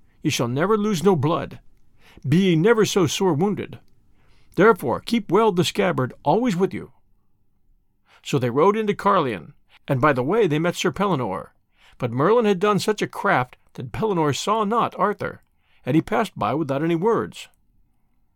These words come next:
"I marvel," said Arthur, "that the knight would not speak." "Sir," said Merlin, "he saw you not, for and had he seen you,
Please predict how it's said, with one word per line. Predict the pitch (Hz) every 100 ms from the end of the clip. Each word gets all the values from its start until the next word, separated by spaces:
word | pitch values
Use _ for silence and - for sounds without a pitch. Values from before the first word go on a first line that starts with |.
| _ _ _ _ _
"I | 208 185
marvel," | 165 240 233 101 - _
said | - - 131
Arthur, | 123 - - - _
"that | - 202
the | 226
knight | 135 143
would | 180 135
not | 135
speak." | - - 240 - - _ _ _ _ _ _ _ _ _ _ _
"Sir," | - 170 151 220 240 _ _ -
said | - 131
Merlin, | 127 123 95 82 _ _ _ _ -
"he | 175
saw | - 226
you | 220 160
not, | 160 139 - - _ _ _ _ _ -
for | 156
and | 147 160
had | 135 247 226
he | 226
seen | - - 233
you, | 123 98 92 101